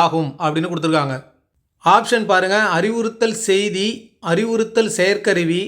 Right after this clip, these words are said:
அறிவுறுத்தல் தீர்மானம், மேற்கண்ட அனைத்தும் அப்படின்னு கொடுத்துருக்காங்க. அரசின் வழிகாட்டு நெறிமுறைகள் எதன் போல் தோற்றம் அளிக்கிறது அப்படின்னு கேட்டா, ஆப்ஷன் பி, அறிவுறுத்தல் செயற்கருவி. இருபதுக்கான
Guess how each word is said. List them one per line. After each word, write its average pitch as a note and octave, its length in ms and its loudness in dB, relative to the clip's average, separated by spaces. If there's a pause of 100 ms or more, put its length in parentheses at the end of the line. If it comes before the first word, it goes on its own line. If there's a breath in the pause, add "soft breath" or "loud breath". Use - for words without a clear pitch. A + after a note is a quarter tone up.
(200)
அறிவுறுத்தல் G#3 720 0
தீர்மானம், F#3 680 0 (180)
மேற்கண்ட F3+ 560 -2
அனைத்தும் F3+ 500 -2 (160)
அப்படின்னு E3 320 -2
கொடுத்துருக்காங்க. D3 460 -2 (680)
அரசின் A3+ 440 2
வழிகாட்டு A3 460 2
நெறிமுறைகள் F#3+ 600 0 (280)
எதன் G#3+ 240 0
போல் A#3 240 2
தோற்றம் G#3 320 0
அளிக்கிறது E3+ 460 0
அப்படின்னு D#3 320 -2
கேட்டா, D#3+ 320 2 (200)
ஆப்ஷன் E3 460 -2
பி, E3+ 160 0 (220)
அறிவுறுத்தல் A3 760 -2
செயற்கருவி. E3+ 580 0 (960)
இருபதுக்கான G#3 540 2